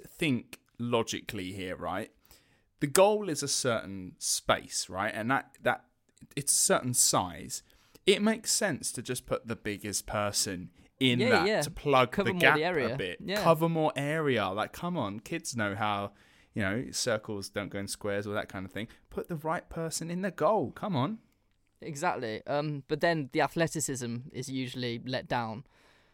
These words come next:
Speaker 2: But that was just the
Speaker 1: Yeah.
Speaker 2: cruel, cruel playground rules. We're all subjected to it. Um, I've never been the, I, I'm on the other end of it. I'm very skinny, so I never had to go in goal.
Speaker 1: Mm. I, I, I, I was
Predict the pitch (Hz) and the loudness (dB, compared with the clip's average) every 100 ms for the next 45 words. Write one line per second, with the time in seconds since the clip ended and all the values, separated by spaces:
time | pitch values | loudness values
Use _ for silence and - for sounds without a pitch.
0 | _ _ - 151 - - 165 151 160 - | _ _ 0 0 0 2 2 2 -2 -4
1 | - - 156 147 - 147 127 127 - 131 | -6 -2 0 0 -2 -2 -2 -2 -2 0
2 | 123 123 120 120 120 113 - 147 170 185 | 0 -2 -2 -2 -4 -4 -2 2 2 2
3 | 131 120 113 131 - 127 139 - 139 131 | -2 -6 -6 -6 -6 -4 -4 -4 -6 -6
4 | 131 - 156 151 147 127 123 123 - - | -8 -2 0 2 0 0 -4 -6 -10 -4
5 | 127 139 131 - 139 127 120 127 135 123 | -2 -2 -4 -4 -4 -4 -6 -4 -4 -4
6 | 123 127 113 131 117 - - 127 120 - | -4 -4 -4 -4 -4 -4 -6 -6 -6 -4
7 | 117 117 - _ _ _ - 131 135 131 | -4 -4 -8 _ _ _ -6 -2 0 -2
8 | - - 107 113 123 117 123 _ _ _ | -6 -6 -8 -6 -4 -4 -4 _ _ _
9 | _ _ _ _ _ _ 98 98 98 _ | _ _ _ _ _ _ -10 -10 -12 _
10 | _ - 113 107 98 - 127 117 131 131 | _ -8 -2 -2 -2 2 4 4 4 2
11 | 113 127 127 110 101 - | 0 -2 -2 -2 -2 -4